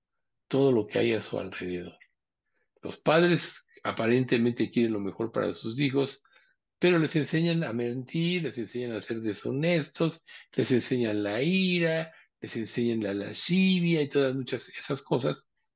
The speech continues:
y los niños la aprenden. Por eso es con el padre, tal el hijo. Y por eso los mandamientos, también Dios dice que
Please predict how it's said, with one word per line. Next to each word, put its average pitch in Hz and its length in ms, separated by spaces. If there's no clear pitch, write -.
y 170 100
los 156 160
niños 180 300
la 165 60
aprenden. 160 520
Por 135 140
eso 135 180
es 127 120
con 104 220
el 113 160
padre, 196 480
tal 113 200
el 82 160
hijo. - 300
Y - 80
por 220 180
eso 135 120
los 151 140
mandamientos, 165 800
también 104 320
Dios 120 180
dice 107 300
que - 280